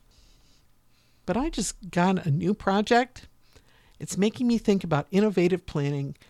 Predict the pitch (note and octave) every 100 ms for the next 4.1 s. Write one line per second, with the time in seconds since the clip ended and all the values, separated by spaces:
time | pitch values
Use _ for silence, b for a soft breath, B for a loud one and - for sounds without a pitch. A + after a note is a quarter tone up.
0 | b - C#3+ D#3+ G#3 A3+ G3 D#3+ F3+ -
1 | - D3+ C#3+ D3+ D3 D3+ D3+ C#3+ C#3 -
2 | - _ _ _ _ _ _ _ _ _
3 | _ _ _ C4+ C4 F#3 F#3+ D3 B2+ C3